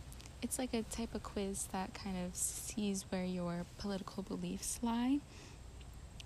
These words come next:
Um, and for that, I just wanted to say that I'm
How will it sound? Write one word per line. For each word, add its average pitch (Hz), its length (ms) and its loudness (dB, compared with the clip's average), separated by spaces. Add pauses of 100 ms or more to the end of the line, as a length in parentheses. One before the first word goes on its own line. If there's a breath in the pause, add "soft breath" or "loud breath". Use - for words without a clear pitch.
(220)
Um, 214 480 4 (920 loud breath)
and 202 580 2 (120)
for 262 580 2
that, - 360 -2
I 202 100 4
just 196 240 0
wanted 196 240 4
to 190 240 0 (500)
say 196 640 2
that 190 300 0 (100)
I'm 208 320 2